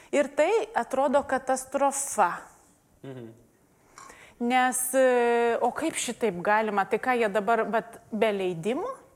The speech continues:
Speaker 1: Įvairiausių žodžių, kokių noriu, kokių, kokių, kokius turi galvoj bendruomeniai, kokiais, vadinasi, e, ta lietuvių kalba yra turtinga, ima ir, ir kalba šitaip.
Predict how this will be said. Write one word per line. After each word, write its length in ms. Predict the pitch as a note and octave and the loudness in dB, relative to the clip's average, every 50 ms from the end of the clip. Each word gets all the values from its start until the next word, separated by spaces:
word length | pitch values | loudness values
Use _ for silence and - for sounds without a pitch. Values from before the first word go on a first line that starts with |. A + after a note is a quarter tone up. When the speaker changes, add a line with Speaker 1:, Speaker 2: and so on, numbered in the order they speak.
| _ _ _ _ _ _ _ _ _ _ _ _ _ - | _ _ _ _ _ _ _ _ _ _ _ _ _ -6
Speaker 1:
Įvairiausių 640 | A#3 G#3+ G#3+ A#3 A#3 B3 C4 D#4 E4+ D#4+ - C#4 C4+ | -6 -2 0 0 2 2 2 0 -2 -2 -4 -6 -4
žodžių, 360 | A3+ B3 C4 D4 D#4+ - E4+ | -2 0 0 0 0 -2 -4
kokių 340 | - - C#4+ C4 - - B3+ | 0 0 -2 -2 -2 -4 -4
noriu, 400 | B3 A#3+ A#3 D4+ F#4 D#4 F4+ F4+ | -2 -2 0 0 0 0 0 -2
kokių, 340 | - - C4 C4+ - B3+ A3+ G#3+ | 0 0 -2 -2 -2 -6 -6 -4
kokių, 300 | - C4 B3 B3+ B3+ A#3+ A#3+ - - - | -2 -2 -2 -2 -4 -8 -6 -6 -10 -6
kokius 340 | - C4 A#3+ - A#3+ - - | -4 -6 -4 -4 -6 -6 -4
turi 220 | - B3 A#3 A#3 | -4 0 0 0
galvoj 500 | G3 G3 G3+ F#3+ F#3 F3 G3 A#3 D4 D#4+ | 0 0 0 0 0 0 2 2 2 2
bendruomeniai, 760 | B3+ A#3 A3 G3 F#3+ F#3 F#3+ A3 B3+ D#4+ E4+ D#4 C4 A3+ G#3 - | 2 0 -2 -4 -4 -6 -4 -2 -2 -2 -4 -4 -4 -6 -6 -6
kokiais, 420 | G3+ G3 F#3+ - B3 A#3+ A#3+ - | -8 -8 -6 -4 -6 -4 -4 -6
vadinasi, 640 | - G#3+ G3+ F#3+ A3 A3 G#3+ G3+ F3+ - - G3 F3+ - - - - - - - | -4 -4 -4 -2 -2 -4 -6 -6 -8 -8 -8 -8 -8 -8 -12 -20 -20 -20 -20 -16
e, 180 | - - G#3 G3 F#3+ | -8 -4 -4 -4 -2
ta 120 | F#3 - A3+ | -2 -2 -2
lietuvių 360 | G#3 G3 G3 G3 B3+ B3+ A#3+ | 0 -2 -2 0 0 -2 0
kalba 320 | - G3 F#3 F3+ A3 B3+ | 0 -2 -2 0 0 0
yra 140 | B3+ A3+ A3 | 0 0 -2
turtinga, 600 | G#3+ - G#3 F3+ - - - C#4 D#4+ F#4+ F#4+ G4+ G4 - - - - - - _ - | -2 -2 -8 -8 -8 -8 -8 -8 -8 -6 -8 -8 -8 -10 -14 -20 -20 -20 -20 _ -10
ima 340 | - B3 D4 E4+ F4 E4+ E4 | -6 -4 -4 -2 0 0 2
ir, 340 | E4+ E4 E4 E4 E4 E4+ E4+ - | 2 2 2 0 0 0 0 -2
ir 200 | - D4+ D#4+ D#4 | 0 -2 -2 0
kalba 320 | - E4+ F#4+ A4+ A#4+ A#4 | 2 2 2 2 2 -2
šitaip. 560 | - - - C#4 - - G3+ F3+ F3+ - - | -2 -2 -4 -4 -4 -4 -10 -10 -10 -12 -16